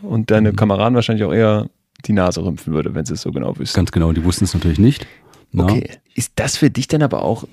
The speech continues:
Speaker 1: wieder ein Umerziehungsprozess für den eigenen Kopf, dass du sagst, jetzt fangen an, sich Weichen zu stellen, oder kommt das noch später?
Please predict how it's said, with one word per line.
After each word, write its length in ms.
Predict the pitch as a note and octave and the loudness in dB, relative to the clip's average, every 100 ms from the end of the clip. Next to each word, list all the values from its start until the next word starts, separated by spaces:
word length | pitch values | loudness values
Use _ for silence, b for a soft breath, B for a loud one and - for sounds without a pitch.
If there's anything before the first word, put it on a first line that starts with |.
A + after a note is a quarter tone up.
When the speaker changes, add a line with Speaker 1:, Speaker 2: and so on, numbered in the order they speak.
| - | -12
Speaker 1:
wieder 320 | G2+ G#2 A2+ | -4 0 2
ein 260 | G#2 G2+ G2 | 2 2 0
Umerziehungsprozess 920 | - A#2 A2 G#2 G2+ - - - G#2 | 0 0 0 0 -4 -4 -8 -4 -2
für 80 | F#2+ | -2
den 120 | F2+ | -4
eigenen 400 | - G2+ A2 G#2 | -4 -4 -2 -2
Kopf, 280 | - - - | -4 -6 -4
dass 160 | - - | -6 -4
du 80 | |
sagst, 400 | G2 F#2+ G2+ - _ | -2 -2 -4 -6 _
jetzt 220 | E2+ - | -8 -8
fangen 380 | - - A2 G#2+ | -12 -6 -2 -2
an, 160 | - G#2 | -2 -4
sich 200 | G2+ G2+ | -4 -6
Weichen 320 | - - - | -4 -4 -6
zu 100 | - | -6
stellen, 360 | D#3 - D3 B2 | -4 0 0 0
oder 260 | A#2 A2+ | 0 0
kommt 240 | - C3 C3 | -2 -6 -6
das 100 | C3 | -4
noch 140 | F#2+ | -4
später? 460 | - - - F#2+ | -4 -8 -6 -6